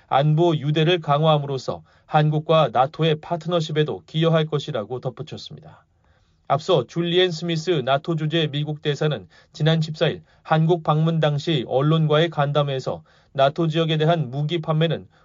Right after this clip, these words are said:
우크라이나에 대한 직접 지원과는 관계가 없지만 나토가 집단 안보를 추구하는 과정에서 생겼던 공백을 메우는 데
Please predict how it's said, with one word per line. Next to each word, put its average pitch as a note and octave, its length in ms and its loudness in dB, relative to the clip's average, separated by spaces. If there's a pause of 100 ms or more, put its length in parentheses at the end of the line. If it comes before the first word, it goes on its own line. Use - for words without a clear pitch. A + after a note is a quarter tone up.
우크라이나에 D#3+ 640 0
대한 D#3 320 0
직접 D#3+ 400 -4
지원과는 D#3 540 0
관계가 D3 420 -2
없지만 B2+ 380 -2 (260)
나토가 C#3+ 560 0
집단 D#3+ 480 0
안보를 D#3 540 0
추구하는 D#3+ 500 -2
과정에서 D3+ 520 0
생겼던 D3+ 560 -4
공백을 D#3+ 480 0
메우는 C#3+ 340 0
데 G#2 160 -6